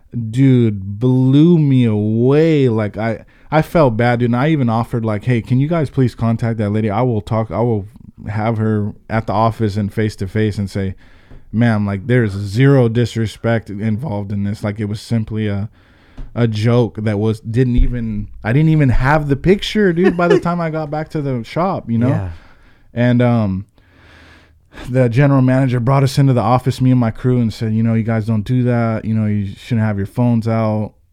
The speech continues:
Speaker 1: you know, while you're in the truck, and you don't take pictures of people," whatever, slap on the hand. All right, later. This was Friday.
Speaker 2: Yeah.
Speaker 1: I get home, it's, like, four thirty. H R calls me.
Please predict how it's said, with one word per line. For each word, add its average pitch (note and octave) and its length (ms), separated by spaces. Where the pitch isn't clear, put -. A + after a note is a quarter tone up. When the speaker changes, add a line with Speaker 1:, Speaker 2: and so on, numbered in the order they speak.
Speaker 1:
you A#2 160
know, G#2+ 100
while G2+ 200
you're G2 240
in G2 120
the F#2 60
truck, B2 580
and G2 200
you A2 100
don't A2 180
take G2+ 240
pictures A#2+ 380
of A2 120
people," A2+ 400
whatever, A2+ 480
slap A2 360
on A2+ 100
the A2 60
hand. A2+ 760
All A#2 80
right, G#2+ 280
later. G2+ 360
This A#2 180
was G2+ 120
Friday. G#2 440
Speaker 2:
Yeah. E2+ 200
Speaker 1:
I A#2+ 120
get B2+ 180
home, C3+ 240
it's, - 80
like, A#2+ 140
four B2+ 200
thirty. A#2+ 400
H A2+ 240
R A#2 140
calls G2+ 320
me. F#2+ 220